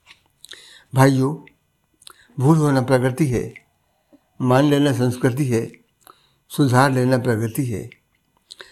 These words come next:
कठिनाइयों से घबराइए नहीं, उन्हें पीछे छोड़िए, विजेता बनिए, खुद का विकास करिए और अपनी उस वास्तविकता का निर्माण करिए जिसका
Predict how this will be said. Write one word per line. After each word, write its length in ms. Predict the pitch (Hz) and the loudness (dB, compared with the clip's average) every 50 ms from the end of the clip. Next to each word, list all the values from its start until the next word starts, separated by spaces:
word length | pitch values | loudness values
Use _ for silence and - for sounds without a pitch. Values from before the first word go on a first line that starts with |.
| _ _ _ _ - | _ _ _ _ 0
कठिनाइयों 540 | 143 120 113 127 143 143 156 165 170 165 | 0 0 2 0 2 2 4 4 2 2
से 160 | 143 160 170 139 | 2 0 0 2
घबराइए 460 | 135 131 120 131 135 147 151 160 147 | 2 0 2 2 2 2 2 2 0
नहीं, 340 | 135 143 160 165 127 - - - - _ _ _ _ - - - - _ _ _ _ | 0 0 -2 -2 -4 -6 -10 -16 -20 _ _ _ _ -20 -20 -20 -20 _ _ _ _
उन्हें 220 | 147 151 156 135 120 | 2 4 4 4 2
पीछे 520 | 151 151 - - - 165 160 - - - - _ _ _ _ | 0 0 0 2 0 0 0 0 -4 -10 -16 _ _ _ _
छोड़िए, 580 | - - 147 151 151 156 135 131 113 - - - - _ _ _ _ _ _ _ _ _ _ 135 | -2 2 4 4 4 4 0 -2 -4 -6 -10 -14 -20 _ _ _ _ _ _ _ _ _ _ 2
विजेता 420 | 131 143 147 160 156 156 190 160 | 4 4 4 4 4 4 2 2
बनिए, 520 | 135 147 143 143 135 131 143 - - - - _ _ _ _ _ _ _ _ - | 2 0 -2 0 -2 -2 -4 -6 -10 -14 -20 _ _ _ _ _ _ _ _ -2
खुद 200 | - 143 123 - | -2 -2 0 4
का 120 | - 170 | 4 4
विकास 420 | 151 139 143 117 131 156 160 160 | 4 4 0 0 0 0 0 0
करिए 500 | - 160 143 135 143 143 135 - - - - _ _ _ _ - - _ - | 0 0 0 2 0 -2 -2 -4 -8 -14 -20 _ _ _ _ -20 -14 _ 2
और 120 | 156 147 | 2 2
अपनी 280 | 147 135 135 147 147 143 | 2 2 2 0 0 2
उस 180 | 165 151 127 | 0 -2 -2
वास्तविकता 540 | 120 113 135 120 110 - - 147 123 143 131 | 0 0 0 0 0 -2 -4 -4 -2 0 -2
का 260 | 120 - 135 127 131 - - - _ _ _ _ _ _ 135 | -2 -2 -6 -8 -8 -12 -16 -20 _ _ _ _ _ _ 0
निर्माण 400 | 127 135 131 123 135 151 160 151 | 2 2 4 4 4 2 2 2
करिए 480 | - 143 120 117 120 127 131 131 - - - _ _ _ _ _ _ _ - | 0 -2 -2 0 -2 -2 -4 -6 -10 -14 -20 _ _ _ _ _ _ _ -6
जिसका 520 | 139 120 - - - 143 127 127 139 156 | -4 -4 -4 -2 -2 0 0 0 -2 -8